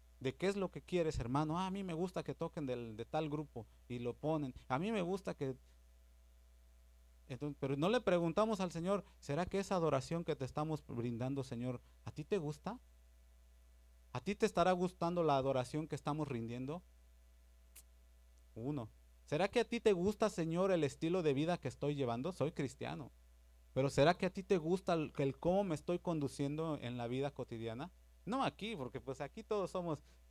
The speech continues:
amén, ale-, amén. Allá no dijeron nada. Aquí todos somos amén, aleluya, gloria a Dios, pero allá afuera, ¿cómo somos? Eso no importa, en lo secreto es donde Dios ve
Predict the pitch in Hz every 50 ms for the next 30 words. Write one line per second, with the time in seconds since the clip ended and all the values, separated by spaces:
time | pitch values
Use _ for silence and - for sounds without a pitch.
0 | - - - 123 139 160 180 185 170 147 139 139 - 107 127 135 156 196 262 381
1 | - - - - - - - - - - - - - - - - - - - -
2 | - - - - - - - 110 107 110 113 117 117 117 113 113 113 123 120 113
3 | 110 107 110 127 156 156 139 - - - - - - - - - - - - -
4 | - - - - - - - 113 - - 226 - - 262 262 247 220 - 226 226
5 | 220 190 185 165 165 196 208 208 202 185 175 156 151 180 202 190 165 170 170 170
6 | 160 151 139 143 196 240 262 - - - - - - - 160 165 175 165 - -
7 | - - 151 160 175 180 196 185 - - 196 226 262 285 277 254 196 - - -
8 | - - - - - - - 220 247 262 247 - - 277 285 277 240 180 147 -
9 | - - - - - - - - - - - - - - - - - - - -
10 | - 143 180 220 277 277 269 240 208 160 147 - - - 196 233 - - - 170
11 | 151 143 143 139 123 - - 147 131 - - - 156 196 220 - - 175 160 156
12 | 156 170 170 160 170 160 151 139 123 123 139 151 156 151 - - 135 143 143 139